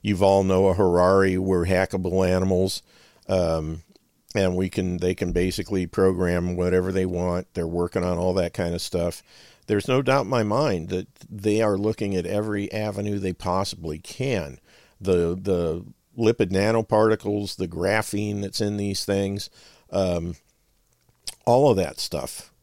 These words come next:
lends exactly to what you're talking about. And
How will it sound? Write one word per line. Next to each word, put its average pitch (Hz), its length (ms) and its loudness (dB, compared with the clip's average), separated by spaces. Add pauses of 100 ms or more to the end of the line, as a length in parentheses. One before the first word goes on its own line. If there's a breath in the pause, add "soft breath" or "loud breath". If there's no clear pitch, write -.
(140)
lends 107 460 -2
exactly 101 600 -2
to 92 120 -6
what 90 240 -4
you're 87 80 -4
talking 107 380 -4
about. 82 380 -10 (540 soft breath)
And 90 560 -4